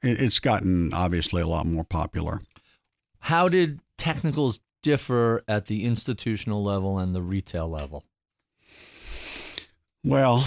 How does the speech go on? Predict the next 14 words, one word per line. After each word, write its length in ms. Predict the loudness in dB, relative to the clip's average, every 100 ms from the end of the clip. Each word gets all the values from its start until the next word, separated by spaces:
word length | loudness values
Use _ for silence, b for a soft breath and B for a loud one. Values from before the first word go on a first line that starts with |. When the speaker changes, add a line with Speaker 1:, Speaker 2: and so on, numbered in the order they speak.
| 2
Speaker 1:
I 140 | 2
think 280 | 4 6 6
retail 600 | 8 6 6 6 6 6 6
was, 220 | 4 4
you 220 | 4 6
know, 160 | 6 8
more 560 | 8 8 6 6 4
interested 520 | 4 2 2 2 4 6
in 160 | 6
just, 360 | 4 2 2 2
uh, 200 | 4 4
you 180 | 4 4
know, 100 | 4
short-term 800 | 4 4 2 2 4 4 4